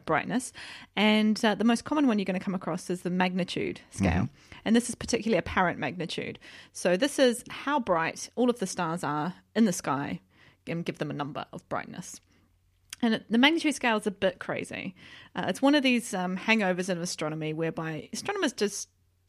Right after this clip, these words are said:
Speaker 1: gave up on S I units, or at least S I units gave up on astronomy a long time ago. <laughs>
Speaker 2: They diverged.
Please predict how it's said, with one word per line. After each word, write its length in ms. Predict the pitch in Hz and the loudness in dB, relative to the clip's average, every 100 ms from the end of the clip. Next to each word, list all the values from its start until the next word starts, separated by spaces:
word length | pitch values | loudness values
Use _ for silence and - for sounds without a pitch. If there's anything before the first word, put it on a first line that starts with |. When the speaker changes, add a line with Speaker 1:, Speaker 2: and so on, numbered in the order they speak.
| _ | _
Speaker 1:
gave 200 | - 226 | 2 4
up 160 | 202 185 | 2 2
on 100 | 175 | 0
S 220 | 165 - | -2 -2
I 160 | 160 156 | -2 -2
units, 360 | 156 156 - 190 | -4 -6 -6 0
or 100 | 175 | 2
at 80 | |
least 260 | 202 196 - | 2 -2 -2
S 160 | 208 - | -4 -2
I 60 | |
units 280 | 202 180 160 - _ _ | -2 -2 -4 -12 _ _
gave 160 | 202 185 | 0 0
up 100 | 185 | -2
on 80 | 139 | -6
astronomy 480 | - 147 151 147 143 | -6 -6 -6 -4 -2
a 40 | 156 | 0
long 160 | 151 | -2
time 240 | 185 - 202 | -2 0 0
ago. 420 | - - 208 - - | -2 -2 -2 -2 -4
<laughs> 220 | - 175 - | -4 2 10
Speaker 2:
They 160 | 180 | 10
diverged. 880 | 160 170 127 110 82 69 - - - | 10 6 8 6 4 2 -4 -4 -6